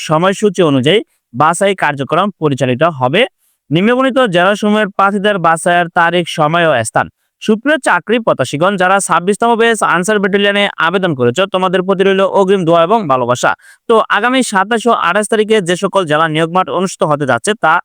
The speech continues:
আজকের ভিডিওতে জানিয়ে দেওয়া হবে। ক্রমিক নম্বর এক, রেঞ্জের নাম ঢাকা, চট্টগ্রাম ও কুমিল্লা রেঞ্জের অন্তর্ভুক্ত জেলার নাম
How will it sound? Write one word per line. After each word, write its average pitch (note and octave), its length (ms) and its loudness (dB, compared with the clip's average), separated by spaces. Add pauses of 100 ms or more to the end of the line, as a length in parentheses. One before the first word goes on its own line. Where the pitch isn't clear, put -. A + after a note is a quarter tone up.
আজকের F#3 260 -2
ভিডিওতে F#3+ 340 0
জানিয়ে B2+ 240 0
দেওয়া A2+ 160 -2
হবে। D3+ 160 0 (420)
ক্রমিক A#3 340 0
নম্বর A#3 220 0 (120)
এক, F#3+ 80 -2 (120)
রেঞ্জের G3+ 440 0
নাম E3+ 120 0 (260)
ঢাকা, D#3+ 340 0 (200)
চট্টগ্রাম F3 600 0
ও - 20 2 (120)
কুমিল্লা G#3 360 2
রেঞ্জের F3+ 380 0 (180)
অন্তর্ভুক্ত G#3+ 440 -2 (160)
জেলার D3+ 320 2
নাম G3 120 0